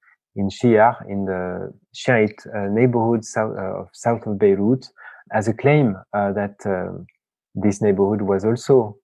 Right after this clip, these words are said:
uh, a place, uh, open for everyone. But it's not, uh, welcome, maybe,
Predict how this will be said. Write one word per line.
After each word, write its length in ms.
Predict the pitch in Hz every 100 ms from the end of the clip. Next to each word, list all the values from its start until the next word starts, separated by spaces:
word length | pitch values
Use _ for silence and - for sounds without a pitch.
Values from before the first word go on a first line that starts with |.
| -
uh, 240 | 95 92
a 40 | 98
place, 460 | 113 120 117 - -
uh, 140 | 95
open 380 | 104 110 120 107
for 260 | 98 101 98
everyone. 540 | 107 117 120 123 127 _ - - - _ -
But 280 | 107 123 - - - _ _ _ _ -
it's 320 | - - -
not, 360 | 131 139 143 -
uh, 480 | 110 101 98 98 98
welcome, 720 | 101 107 156 - 110 101 104
maybe, 380 | 113 117 110